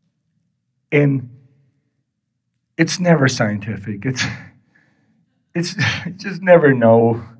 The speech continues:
what's gonna make it come unraveled, you know? You grab at it, you,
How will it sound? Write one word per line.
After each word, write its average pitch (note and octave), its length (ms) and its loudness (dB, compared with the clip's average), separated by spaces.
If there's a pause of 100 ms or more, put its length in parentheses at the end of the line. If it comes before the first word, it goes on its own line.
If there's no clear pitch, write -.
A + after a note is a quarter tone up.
(540)
what's E3+ 240 0
gonna D#3 220 -2
make B2 280 0
it - 140 -8
come G#2+ 240 -4
unraveled, G#2 680 -4
you B2+ 120 -2
know? E3 260 -2 (300)
You A#2 140 -8 (120)
grab C3 380 6
at B2+ 180 8
it, B2+ 260 2
you, A#2+ 320 -8